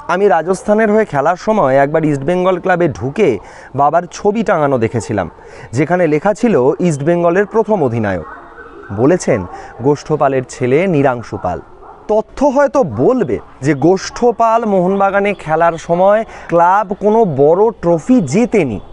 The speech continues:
কিন্তু নেভিল কার্ডাসের "স্কোরবোর্ড একটা গাধা" কথাটা শুধু ক্রিকেট নয়, সমস্ত খেলার ক্ষেত্রেই খুবই প্রাসঙ্গিক ও সত্যি কথা। কারণ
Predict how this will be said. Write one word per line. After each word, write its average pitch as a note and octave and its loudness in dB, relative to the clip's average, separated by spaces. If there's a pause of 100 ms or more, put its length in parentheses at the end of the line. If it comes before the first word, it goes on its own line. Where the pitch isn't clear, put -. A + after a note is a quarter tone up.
(640)
কিন্তু F#3 0 (360)
নেভিল F#3+ 2
কার্ডাসের F#3 2 (240)
"স্কোরবোর্ড A3+ 2
একটা A#3 0
গাধা" D3 0
কথাটা D3+ 0
শুধু F3+ -6
ক্রিকেট A3+ -2
নয়, A#2 -4 (480)
সমস্ত F#3+ -2
খেলার D3 0
ক্ষেত্রেই D3+ -2 (340)
খুবই F3+ 0
প্রাসঙ্গিক F#3 -2 (260)
ও D3+ -2
সত্যি - -8
কথা। A2 -2 (920)
কারণ C3 -2